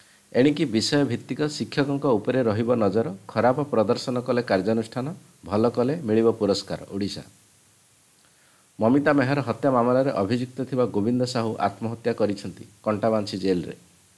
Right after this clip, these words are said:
ଗୋବିନ୍ଦ ସାହୁଙ୍କ ଆତ୍ମହତ୍ୟା ନେଇ ତେଜିଲା ରାଜନୈତିକ ବୟାନବାଜି। ବିଜେପି ଓ କଂଗ୍ରେସ ସରକାରଙ୍କୁ ଟାର୍ଗେଟ କଲେ। ବିଜେଡି ସାଂସଦମାନେ ଚାଷୀ ଆକ୍ରୋଶରୁ ବଞ୍ଚିବା ପାଇଁ ସୁଆଙ୍ଗ କରୁଛନ୍ତି, କହିଲା ବିଜେପି।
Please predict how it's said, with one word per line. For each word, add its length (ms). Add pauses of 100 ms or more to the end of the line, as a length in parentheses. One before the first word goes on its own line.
(1300)
ଗୋବିନ୍ଦ 340
ସାହୁଙ୍କ 340
ଆତ୍ମହତ୍ୟା 520
ନେଇ 140
ତେଜିଲା 440
ରାଜନୈତିକ 560
ବୟାନବାଜି। 560
ବିଜେପି 560
ଓ 40
କଂଗ୍ରେସ 540
ସରକାରଙ୍କୁ 480
ଟାର୍ଗେଟ 440
କଲେ। 260 (1800)
ବିଜେଡି 440
ସାଂସଦମାନେ 640
ଚାଷୀ 380
ଆକ୍ରୋଶରୁ 560
ବଞ୍ଚିବା 400
ପାଇଁ 240
ସୁଆଙ୍ଗ 460
କରୁଛନ୍ତି, 540
କହିଲା 300
ବିଜେପି। 460